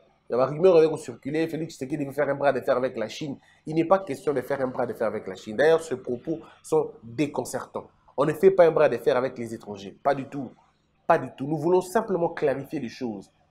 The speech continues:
Félix Tshisekedi ne fait pas un bras de fer avec les Chinois, mais tout ce qu'il veut, c'est clarifier les choses. Les minéraux de la R D C doivent d'abord profiter aux,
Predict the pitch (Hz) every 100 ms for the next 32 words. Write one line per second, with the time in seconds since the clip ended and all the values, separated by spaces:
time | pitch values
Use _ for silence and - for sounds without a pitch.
0 | _ _ - 165 190 - - 165 180 214
1 | 208 190 160 131 - 214 - 185 165 151
2 | 139 123 135 120 113 104 - 165 196 202
3 | - - 147 147 240 - 160 151 185 135
4 | - 135 123 127 147 117 - 110 92 -
5 | - - 110 131 156 170 170 170 185 165
6 | 127 113 147 135 135 139 - 165 - _
7 | 113 127 170 180 180 123 120 127 127 -
8 | 165 165 - - 113 - 117 - 156 -
9 | 120 110